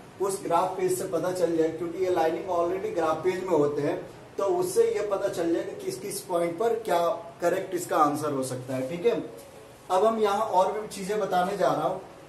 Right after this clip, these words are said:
कि एक्स वाई ये डिपेंड करता है, अगर ये दोनों प्लस प्लस में होगा तो फर्स्ट क्वाड्रेंट में होगा, अगर मान लो कि एक्स माइनस में हो और वाई प्लस में हो तो सेकंड क्वाड्रेंट में, क्योंकि एक्स माइनस में और वाई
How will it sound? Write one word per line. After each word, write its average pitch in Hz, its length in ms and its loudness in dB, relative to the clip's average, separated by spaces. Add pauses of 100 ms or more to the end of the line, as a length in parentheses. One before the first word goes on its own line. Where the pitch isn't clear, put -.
कि 247 280 -2
एक्स 381 280 4
वाई 196 280 6 (240)
ये 208 140 8
डिपेंड 214 360 0
करता 170 300 2
है, 170 180 -2 (200)
अगर 208 320 0
ये 220 100 6
दोनों 202 360 2
प्लस 185 260 0
प्लस 208 360 -2
में 196 60 -6
होगा 143 340 -2 (300)
तो 214 80 6
फर्स्ट 180 340 0
क्वाड्रेंट 165 480 2
में 135 120 -2
होगा, 117 300 -4 (520)
अगर 214 320 0
मान 196 220 -4
लो 220 60 0
कि - 300 -6
एक्स 190 260 -4 (1080)
माइनस 180 560 -2
में 202 80 -12
हो 214 140 -6
और 165 280 0
वाई 170 240 2
प्लस 180 420 -4
में 156 60 -6
हो 135 140 -4 (320)
तो 185 80 -2
सेकंड 175 400 -2
क्वाड्रेंट 131 380 -2
में, 127 140 -8
क्योंकि 170 480 -4
एक्स - 240 -2 (140)
माइनस 165 480 -2
में 202 80 -2
और 175 160 2
वाई 160 160 2